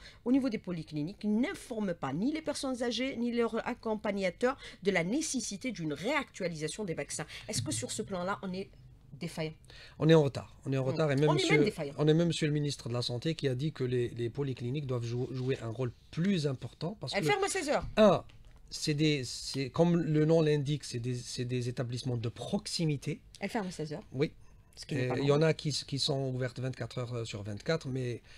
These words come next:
Speaker 2: euh, c'est pas toutes les polycliniques. Elles doivent leur jouer leur rôle de, de traitement, parce que les, les C H U ne doivent prendre qu'en cas, euh, que les cas graves, que les cas qui nécessitent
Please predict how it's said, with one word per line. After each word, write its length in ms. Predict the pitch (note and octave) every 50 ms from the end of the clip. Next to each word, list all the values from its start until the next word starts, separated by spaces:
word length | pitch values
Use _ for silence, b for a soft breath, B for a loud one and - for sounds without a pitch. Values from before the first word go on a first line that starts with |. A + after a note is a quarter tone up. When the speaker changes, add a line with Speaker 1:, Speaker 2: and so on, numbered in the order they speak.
| B B B B -
Speaker 2:
euh, 80 | - -
c'est 220 | - - C#3 B2
pas 120 | - D#3 D3+
toutes 360 | - - - E3 D3+ - -
les 80 | B2 B2
polycliniques. 680 | - B2 A#2 A2 A2 - A2 A#2 C#3+ F#3+ G#3 - - B B B B B B
Elles 120 | - C3 C3
doivent 220 | C3+ C3+ B2+ B2
leur 140 | B2+ B2+ B2+
jouer 320 | B2 A2+ C3 C3 C3 B2+
leur 140 | A#2+ A#2 A2+
rôle 260 | G2+ G#2 A#2 A#2+ A2 - - - - -
de, 160 | A2 A#2 A2 - - -
de 120 | C3 B2
traitement, 560 | A#2 - - - - B3 A#3+ - F#3+ F3+ A3 C4+ - - - -
parce 160 | - A#2 -
que 240 | - - C3 B2 A2 -
les, 180 | A#2 A#2 A#2+ A#2
les 140 | G#2+ A#2 A#2
C 160 | - - C3+
H 240 | A#2+ A#2 - - F#3+
U 60 | E3+
ne 140 | C#3 B2 B2
doivent 260 | B2 B2 A#2 A#2 -
prendre 400 | - - D#3 F3+ D#3+ - - -
qu'en 160 | - C3+ C3
cas, 240 | - - D3+ E3 B B B B B B B B
euh, 120 | - A2
que 120 | - - D#3+
les 160 | E3 C#3+ C#3
cas 220 | - - - F3
graves, 480 | C#3+ G#2+ - G#2 B2 E3 E3+ A2+ - - -
que 100 | - A#2
les 100 | A2+ A2+
cas 180 | - - C#3+
qui 140 | - - B2
nécessitent 500 | A2 G#2 G2+ - G#2+ - - D#3+ D#3 -